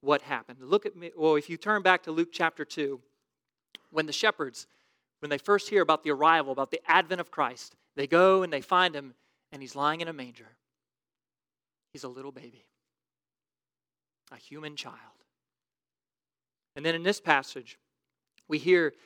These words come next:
that they go up to Jerusalem and they call, what, what do they call Jesus? They call him the boy, a twelve-year-old boy. He's a hundred percent man, experiencing life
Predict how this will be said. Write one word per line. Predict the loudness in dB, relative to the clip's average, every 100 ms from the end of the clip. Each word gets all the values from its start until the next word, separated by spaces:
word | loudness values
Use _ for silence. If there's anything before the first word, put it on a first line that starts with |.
| _
that | 0 2
they | 2
go | 6 6
up | 6 4
to | 0
Jerusalem | 0 -2 -2 -4 -12 -12 _ _ -16
and | -8
they | -8
call, | -2 0 2
what, | 0 -2 _
what | -8
do |
they | -6
call | -6 -6
Jesus? | -8 -12 -18 -20
They | -20
call | -10 -8 -8
him | -10 -20 -20
the |
boy, | -20 -20 -20 _ _ _ _ _ _ _ _ _ _ _ _ -20
a | -18
twelve-year-old | -4 -4 -4 -10 -18 _
boy. | -20 -20 _ _ _ _ _ _ _ _ _ _ _ _ _ _ _ _ _ _
He's | -18
a | -18
hundred | -16 -18 -18 -20
percent | -18 -18 -20
man, | -20 -20 -20
experiencing | -20 -14 -10 -10 -10 -10
life | -4 -4 -6